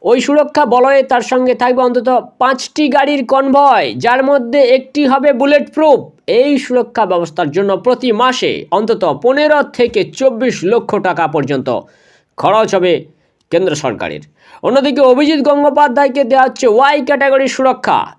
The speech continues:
এই নিরাপত্তা ব্যবস্থায় তার সঙ্গে থাকবেন দুইজন কমান্ডো, আটজন জওয়ান এবং অন্তত দুটি গাড়ির কনভয়। এর জন্য মাসে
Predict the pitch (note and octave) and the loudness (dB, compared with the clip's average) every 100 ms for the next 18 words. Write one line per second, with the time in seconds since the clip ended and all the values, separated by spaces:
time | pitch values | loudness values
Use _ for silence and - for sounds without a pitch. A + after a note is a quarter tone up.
0 | G#3+ A#3+ C4+ C#4 C#4+ B3+ D4+ C4 C4 C4 | 0 2 2 2 0 0 0 2 2 2
1 | C4 C4+ C4 B3+ B3 A#3+ A3 C4 C4+ C4 | 0 0 0 0 0 0 -2 -4 0 0
2 | B3 B3+ C4 C4 G#3 D#3+ C4+ C#4 C#4+ C4 | 0 2 2 0 -2 -2 0 0 -2 0
3 | C#4 D4 C#4+ B3 C3 - _ F#3 A#3+ C4+ | 2 2 2 0 0 -8 _ 0 2 2
4 | B3 C#4+ B3 G#3+ C4+ A3+ A2+ - - B3+ | 0 0 2 2 4 2 -2 -6 -4 -2
5 | C4 C4+ C4+ C4+ B3+ G3 C#4+ D4+ D4+ B3+ | 0 0 0 0 0 0 0 0 0 0
6 | B3 B3 A3 A#3 A3 F3+ A2+ - _ F#3 | 0 -2 -2 -2 0 0 0 -8 _ -4
7 | F#3+ B3 B3+ A#3+ - _ _ B2 G#3 A#3 | 0 0 0 -2 -8 _ _ -4 -2 0
8 | C4+ | 0